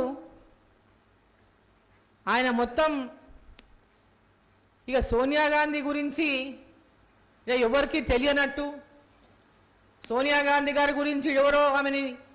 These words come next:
సోనియా గాంధీ గారిని మేమంతేమో తిట్టినట్టు, ఎవరినో ఏ-, ఆమె గురించి ఏదేదో మేము మాట్లాడినట్టు, అసలు సోనియా గాంధీ గారి గురించి ఎవరు మాట్లాడిన వాళ్ళు ఎవరు? ఆయన గారు అన్-,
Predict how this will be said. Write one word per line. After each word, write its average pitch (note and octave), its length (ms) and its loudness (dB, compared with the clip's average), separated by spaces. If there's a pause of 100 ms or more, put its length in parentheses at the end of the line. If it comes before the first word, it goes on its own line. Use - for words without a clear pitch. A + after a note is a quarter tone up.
(920)
సోనియా C4 380 0
గాంధీ C#4+ 240 0
గారిని C#4 200 2
మేమంతేమో C4 400 -2 (120)
తిట్టినట్టు, C#4+ 580 -2 (1080)
ఎవరినో D4 400 2 (160)
ఏ-, B3+ 160 0
ఆమె B3+ 200 0
గురించి C#4+ 300 -4
ఏదేదో C#4+ 240 2 (100)
మేము C#4 220 -4
మాట్లాడినట్టు, C#4+ 680 -2 (1000)
అసలు E4 260 0
సోనియా C#4 380 2
గాంధీ E4+ 280 2
గారి E4 200 4
గురించి E4+ 240 0 (100)
ఎవరు D#4 160 2 (120)
మాట్లాడిన D#4 500 0
వాళ్ళు D#4 220 2
ఎవరు? A#3 220 0 (440)
ఆయన C4+ 240 2
గారు D4+ 200 2
అన్-, C4+ 120 -6